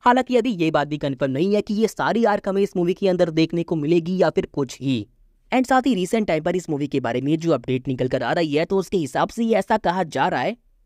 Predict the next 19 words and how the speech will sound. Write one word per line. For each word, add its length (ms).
कि 140
अगर 280
नारुतो 380
का 140
पार्ट 400
वन 100
सक्सेसफुल 600
रहता 320
है, 120
तब 240
जाकर 340
ये 220
लोग 200
इसे 320
as 180
a 80
franchise 680
फॉलो 240
करेंगे। 480